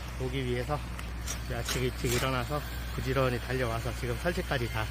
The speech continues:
끝냈습니다. 지금 여기 여러 작업하시는 분들 와서 있어서 뭐 지금 특별히 뭐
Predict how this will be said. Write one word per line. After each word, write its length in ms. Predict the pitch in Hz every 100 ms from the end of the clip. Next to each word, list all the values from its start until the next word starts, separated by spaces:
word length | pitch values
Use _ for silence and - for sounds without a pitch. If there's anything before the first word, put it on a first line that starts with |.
| - - -
끝냈습니다. 540 | 180 180 - 135 110 - - - - - -
지금 280 | 127 135 135
여기 220 | 127 139 135
여러 1040 | 135 - - - 151 143 175 170 165 156 -
작업하시는 600 | 147 180 175 175 190 175
분들 240 | 156 139 127
와서 480 | 113 123 123 120 120
있어서 600 | 110 151 131 131 147 117 - - -
뭐 400 | - 110 107 110 -
지금 380 | 123 117 117 110 -
특별히 320 | - 180 139 - - -
뭐 100 | 127